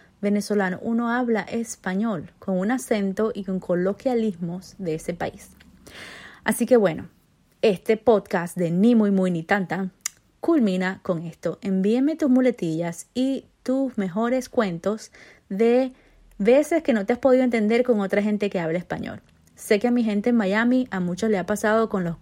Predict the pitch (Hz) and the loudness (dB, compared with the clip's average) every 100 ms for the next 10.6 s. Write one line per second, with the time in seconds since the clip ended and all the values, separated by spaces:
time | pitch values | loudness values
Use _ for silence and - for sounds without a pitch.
0 | - - 160 151 160 156 156 - - 160 | -12 -10 -6 -6 -4 -6 -6 -12 -12 -10
1 | 165 - - - - - - 190 170 - | -10 -10 -12 -14 -16 -18 -8 -6 -4 -2
2 | 165 180 233 254 - 196 175 190 208 233 | -2 0 0 -2 -4 -4 -4 -4 -2 -2
3 | 220 202 196 226 226 240 233 - - - | 0 -2 -2 -4 -2 -4 -6 -12 -20 -20
4 | - 196 185 196 214 226 - 180 202 233 | -8 -4 0 2 2 2 2 2 4 2
5 | 254 - - _ - 190 - 202 - - | 0 -10 -20 _ -4 -2 -2 -4 -6 -20
6 | - _ - 214 208 202 190 - 202 196 | -20 _ -2 0 2 2 0 -2 -4 -4
7 | - 202 233 226 214 226 208 175 175 180 | -2 0 2 2 2 0 -2 -2 -4 -4
8 | 185 170 170 185 - - 175 165 196 208 | -4 -4 -2 -4 -6 -6 -6 -4 -4 -2
9 | 233 - 185 185 180 160 190 175 190 190 | -4 -4 -4 -2 -6 -4 -2 -2 -4 -6
10 | 175 - 160 160 185 | -10 -8 -8 -6 -6